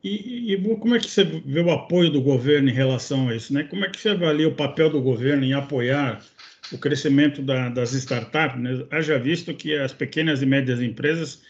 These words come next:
são as maiores empregadoras de mão de obra, e as startups também têm um papel de formação, né, de profissionais de tecnologia, né? É, o, o sistema educacional também teria que estar preparado pra, pra prover mão de obra pra esse tipo de, de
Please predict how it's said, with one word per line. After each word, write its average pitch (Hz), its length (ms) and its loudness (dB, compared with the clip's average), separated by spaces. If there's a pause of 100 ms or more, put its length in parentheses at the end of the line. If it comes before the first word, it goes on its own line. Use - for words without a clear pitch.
(260)
são - 160 -6
as 170 80 -2
maiores 165 400 4
empregadoras 139 720 0
de 127 80 0
mão 127 180 2
de 120 100 -2
obra, 131 500 -2 (480)
e 156 80 0
as 165 140 0
startups 156 600 -2
também 180 420 0
têm 175 300 -4
um 170 60 -6
papel 160 300 -2
de 165 80 -6
formação, 175 640 -2
né, 156 120 2
de 135 100 0
profissionais 135 680 0
de 127 100 0
tecnologia, 127 840 0
né? 127 220 -4 (460)
É, 117 240 -6
o, 151 360 -8
o - 60 -10
sistema 156 460 2
educacional 143 600 0
também 165 320 0
teria 156 240 2
que 131 80 -12
estar - 360 -4
preparado 127 680 -2
pra, 117 420 -4 (400)
pra 117 140 -4
prover 135 420 2
mão 135 180 6
de 127 120 4
obra 131 320 2
pra 123 180 -2
esse 127 220 -2
tipo 135 320 -4
de, 117 380 -2
de 110 680 -4